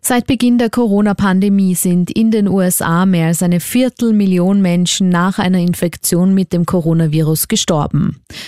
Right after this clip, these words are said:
Das zeigen aktuelle Daten der Johns Hopkins University in Baltimore. In keinem anderen Land der Welt ist eine so hohe Zahl an Todesfällen bekannt. Seit Ende September starben allein fünfzigtausend Menschen in den U S A.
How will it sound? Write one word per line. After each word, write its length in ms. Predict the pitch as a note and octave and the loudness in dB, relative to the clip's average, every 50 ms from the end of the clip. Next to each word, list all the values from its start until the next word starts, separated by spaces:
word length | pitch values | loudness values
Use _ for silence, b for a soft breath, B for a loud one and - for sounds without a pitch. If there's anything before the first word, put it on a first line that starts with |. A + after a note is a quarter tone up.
| B B | B B
Das 240 | - A3+ A3+ - - | -4 -2 -2 -2 -2
zeigen 360 | - A#3 G#3 G3 F#3+ G#3 G#3 | -2 0 0 0 0 0 0
aktuelle 480 | - G#3 F#3+ - - G#3 F#3+ F#3+ G3 G3+ | 0 -2 -2 -2 -2 0 0 0 0 -2
Daten 380 | - G3 E3+ E3 E3+ - - | -2 -2 -2 -2 0 0 0
der 140 | G3 G3+ G3 - | 0 0 -2 -2
Johns 360 | - - F3+ F3 F#3 F3+ - | -2 -2 0 0 0 0 0
Hopkins 580 | F#3+ F#3 F#3 - - - G#3 F3+ F3 E3+ - - | -2 -2 -2 -4 -6 -4 -2 0 0 0 0 0
University 800 | F#3 F3 F3+ F3 E3 E3 D#3+ D#3+ - - F#3 D#3+ - - F#3 F3 | 0 0 2 2 2 0 0 0 -2 -2 -4 -4 -2 -2 0 2
in 140 | F#3+ G3 - | 0 0 0
Baltimore. 800 | - E3+ E3 E3+ E3+ - - F3 D3 C#3+ C3+ B2+ B2 A2+ - C#3+ - _ _ | 0 0 -2 -2 -2 -4 -2 -2 0 0 0 0 -2 -2 -4 -8 -12 _ _
In 140 | - A#3 A3+ | -2 -2 0
keinem 400 | - A#3+ A#3+ A#3 A#3 B3+ B3 A#3 | 0 0 0 0 0 0 0 0
anderen 380 | - G#3 G#3 G#3+ G3 F#3+ F#3+ F#3 | 0 0 0 0 0 0 0 0
Land 540 | F#3 F3 E3 E3 F3 F3 - - - - - | 0 0 0 0 0 -2 -2 -4 -6 -4 -4
der 120 | G#3+ G3+ | -2 0
Welt 320 | F#3+ D#3+ D3 D3 D#3 - - | 0 0 -2 -2 -4 -4 -4
ist 200 | D#3+ D#3 - E3+ | -4 -2 -2 0
eine 180 | E3 E3 E3 | 0 0 0
so 260 | - - G3 G#3+ G#3+ | 0 0 0 0 2
hohe 280 | F#3 G#3 G3+ G3 F#3+ F#3 | 2 0 0 0 0 -2
Zahl 380 | - - - E3 D#3+ E3+ F3+ F3 | -2 -2 -2 0 0 0 0 0
an 180 | E3 E3 F3 - | 0 0 -2 -2
Todesfällen 720 | - G#3+ G3+ F#3 E3+ D#3+ - - - F3 E3+ E3 E3+ F3 | -2 -2 -2 0 0 -2 -2 -2 -2 0 0 0 0 0
bekannt. 580 | G#3 G#3 - - G#3 G3+ G#3 G#3 G3 - - B B B B B B B B | -2 -2 -2 0 0 2 2 0 -2 -4 -6 B B B B B B B B
Seit 200 | - - A3 G#3+ | -6 -4 -4 -2
Ende 280 | - G#3+ G#3 G3+ G3 G#3 | 0 0 0 2 0 0
September 720 | - - A#3 - - - G3+ F#3+ G3 F#3+ F3 D#3 D3+ D3+ | 0 -2 -4 -6 -4 -2 0 0 2 2 0 0 0 0
starben 420 | D3 - - E3 D#3 D#3 - F#3 - | -2 -2 -2 -2 -2 -2 0 0 0
allein 380 | - F3+ F3 D#3+ D#3 D#3+ E3+ | 0 0 2 2 2 0 -2
fünfzigtausend 1080 | - - - G3 F#3+ - - - - F#3+ F3 - - E3+ D#3 C3+ D3 - G3 G3 - - | -2 -2 -2 -2 -2 -2 -4 -4 -4 -4 -4 -4 -2 -2 0 0 0 0 -2 -2 -2 0
Menschen 520 | E3 D3 - - - - - D#3 D3+ D3+ | -2 0 0 -2 -4 -4 -2 -2 -2 0
in 180 | - - F3 E3+ | 0 0 0 0
den 160 | D#3+ D#3+ D#3 | 0 0 0
U 160 | - D#3 D#3+ | 0 0 0
S 200 | D#3+ F#3 - - - | 0 0 -2 -2 -2
A. 240 | D3 C#3 C3 C3+ | -2 -2 -2 -4